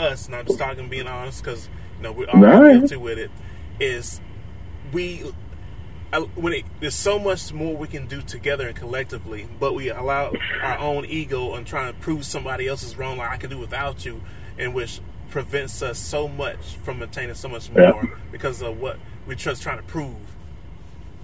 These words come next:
Speaker 2: Mm, mm, I got so much to say here. Okay. Remind me to end with, with, with giving us the benefit of the doubt. Just remind me to do that,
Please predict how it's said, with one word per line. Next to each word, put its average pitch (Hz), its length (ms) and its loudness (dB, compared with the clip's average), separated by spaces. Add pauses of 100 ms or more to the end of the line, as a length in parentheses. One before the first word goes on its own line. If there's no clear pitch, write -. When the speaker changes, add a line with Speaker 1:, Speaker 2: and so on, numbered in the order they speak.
(560)
Speaker 2:
Mm, - 200 12 (240)
mm, 117 220 12
I 104 80 12
got 107 220 10
so 127 120 12
much 107 180 10
to 92 60 -4
say 95 140 10
here. 95 140 12
Okay. - 180 10 (220)
Remind 175 640 12
me 117 340 12 (340)
to 107 280 8
end 120 600 10
with, 101 360 12 (960)
with, 110 340 10 (480)
with 107 300 10 (160)
giving 143 300 10
us 131 160 10
the 120 60 10
benefit 113 340 10
of 98 100 12
the 92 60 6
doubt. - 260 6
Just 113 140 8
remind 120 320 12
me 107 60 12
to 104 80 12
do 95 140 10
that, - 200 6